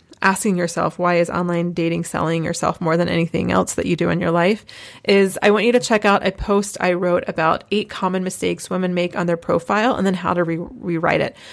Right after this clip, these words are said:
The post is actually kind of like a Mad Libs. Um, I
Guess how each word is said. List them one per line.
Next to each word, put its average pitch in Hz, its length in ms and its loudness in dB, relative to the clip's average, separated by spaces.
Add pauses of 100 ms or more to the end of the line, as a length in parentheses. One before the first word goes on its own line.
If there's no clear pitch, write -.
(180)
The 214 100 0
post 226 280 2
is 233 80 -2
actually 190 340 0
kind 190 200 -2
of 180 60 -2
like 180 160 -2
a 180 40 -2
Mad - 320 -2
Libs. - 400 -6 (300)
Um, 180 220 4
I 180 340 0